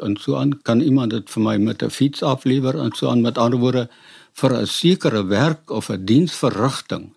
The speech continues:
is dit die beste manier en het ek dit nou no-, nodig het. En dan die doeltreffendheid kom daarby in om die resultaat wat ek nou kry, dat ek dit wel op die mees energie, eh,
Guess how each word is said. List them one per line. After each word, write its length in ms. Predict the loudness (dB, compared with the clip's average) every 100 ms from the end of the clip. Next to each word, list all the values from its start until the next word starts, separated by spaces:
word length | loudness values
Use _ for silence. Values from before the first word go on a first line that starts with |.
| -4
is 160 | -2 0
dit 140 | 0
die 140 | 2 0
beste 480 | 0 0 0 -2
manier 500 | 0 0 0 0 -2 -6 _ _
en 240 | -2 0 2
het 180 | 2
ek 100 | 0
dit 140 | 0 -2
nou 220 | 0 -2
no-, 200 | -2 -4
nodig 400 | 0 -2 -2 -6
het. 200 | -6 -6
En 180 | -4 0
dan 440 | 2 4 2 -2 -10 -20 -20 _ _ -2
die 160 | -2
doeltreffendheid 840 | 0 -2 2 2 2 0 0 -2 -4
kom 220 | -4 -2
daarby 420 | -2 -2 -2 -4
in 280 | 0 0 0
om 240 | -2 -2
die 280 | 2 2 2
resultaat 680 | 0 0 -2 2 2 2 0
wat 200 | -6 -4
ek 120 | -2
nou 240 | -2 -2
kry, 400 | -4 -6 -6 -8 _ -20 _ -20 -20 -6
dat 220 | -4 -2
ek 160 | -4 -4
dit 160 | -4 -4
wel 440 | 0 2 2 0
op 260 | -2 -4 -2
die 140 | 0
mees 600 | 0 2 2 2 -2 -8 -2
energie, 640 | 2 2 -2 0 0 0 -2
eh, 140 | -8